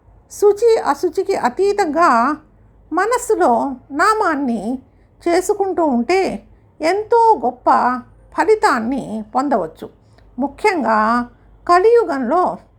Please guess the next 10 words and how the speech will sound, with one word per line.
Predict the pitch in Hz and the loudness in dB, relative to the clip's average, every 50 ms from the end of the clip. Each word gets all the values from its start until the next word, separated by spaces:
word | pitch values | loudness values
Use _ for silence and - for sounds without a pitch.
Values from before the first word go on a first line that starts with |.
| _ _ _ _ _ _ _ - - | _ _ _ _ _ _ _ -14 -8
నామజపం | 269 277 294 302 349 403 440 466 453 415 320 226 302 320 311 392 403 381 | -6 -4 -2 -2 0 -2 -2 -2 -2 -2 -2 -2 -2 -2 -2 -2 -2 -2
చేయడమే | 330 - - 285 277 285 277 262 262 262 339 392 381 285 160 175 - - _ _ _ _ _ _ _ _ _ _ _ _ - | -4 -4 -4 -4 -2 -2 -2 -2 -2 -2 -4 -4 -4 -4 -8 -10 -14 -20 _ _ _ _ _ _ _ _ _ _ _ _ 0
పరమాత్మ | 302 294 330 427 427 440 453 427 403 - - 285 | 2 2 4 2 2 2 0 -2 -4 -6 -6 -6
దగ్గరికి | 262 220 208 208 - - 330 330 - 240 180 202 208 214 226 233 - _ - _ _ _ _ - | -6 -6 -4 -4 -4 -4 -4 -6 -8 -10 -10 -8 -6 -6 -8 -8 -10 _ -20 _ _ _ _ 0
తీసుకెళ్ళేటటువంటి | - 392 427 440 440 427 427 359 240 254 214 214 214 208 214 202 208 208 196 214 226 262 - 403 339 240 - - - - _ _ _ _ _ _ _ _ - | 4 4 4 4 2 0 -2 -2 -4 -4 -4 -4 -4 -4 -4 -6 -6 -6 -6 -6 -6 -4 -4 -2 -2 -2 -6 -8 -14 -20 _ _ _ _ _ _ _ _ -2
అతి | 277 311 339 339 440 440 | 0 0 2 2 2 0
సులభమైన | 440 - 339 320 320 370 311 269 294 294 262 254 240 240 302 392 | 2 0 0 2 2 2 2 2 -2 -2 0 0 -2 -2 -2 -2
మార్గం. | 370 240 - 165 175 170 - - 165 - - - - - - - | -2 -2 -2 -2 -4 -4 -4 -8 -10 -10 -10 -16 -20 -14 -4 0
ఆమె | 370 427 466 494 494 440 370 330 320 302 302 320 311 - - - _ - - - - - | 4 6 6 4 4 2 -2 -2 -2 -2 -4 -4 -6 -10 -16 -20 _ -20 -20 -18 -8 -6
యజ్ఞకర్త్రి. | 370 403 403 - - - 480 480 480 - 294 262 220 - - _ - - 339 330 330 320 254 156 | -6 -6 -6 -12 -6 -4 -4 -4 -2 -2 -2 -2 -2 -6 -12 _ -2 2 2 4 4 2 0 -4